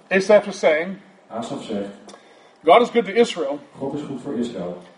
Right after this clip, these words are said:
Speaker 1: To those whose hearts are fully committed to his ways.
Speaker 2: Voor hen wiens hart volledig toegewijd is aan zijn weg.
Speaker 1: That, that's very interesting.
Speaker 2: Dat is heel interessant.
Speaker 1: Because then Asaph begi-,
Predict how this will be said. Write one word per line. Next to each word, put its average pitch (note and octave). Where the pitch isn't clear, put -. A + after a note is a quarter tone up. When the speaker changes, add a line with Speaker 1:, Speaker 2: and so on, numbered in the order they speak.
Speaker 1:
To F#3
those C4
whose A3+
hearts A#3
are F3
fully B3+
committed G3
to E3
his E3
ways. B2+
Speaker 2:
Voor A2
hen A#2+
wiens G#2+
hart A#2+
volledig A2+
toegewijd G#2
is G#2
aan F2+
zijn G2+
weg. F3+
Speaker 1:
That, G3+
that's G3+
very A#3
interesting. -
Speaker 2:
Dat G#2+
is G#2
heel A#2+
interessant. A2+
Speaker 1:
Because F3+
then G#3+
Asaph G3+
begi-, F#3